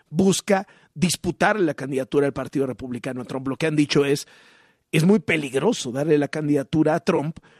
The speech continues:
por la cantidad de broncas legales en las que se encuentra y que pueden comprometer el éxito del partido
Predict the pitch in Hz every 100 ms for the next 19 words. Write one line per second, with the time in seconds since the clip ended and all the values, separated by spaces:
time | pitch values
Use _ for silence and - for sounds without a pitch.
0 | _ _ 190 175 165 165 - 202 175 196
1 | 165 180 240 156 151 160 202 - - 175
2 | 175 165 160 175 180 190 180 135 - 143
3 | 151 139 160 131 165 160 135 120 143 160
4 | - 160 147 139 131 - 143 - - _
5 | _ _ _ 185 165 202 - 233 208 147
6 | 240 381 320 262 240 202 190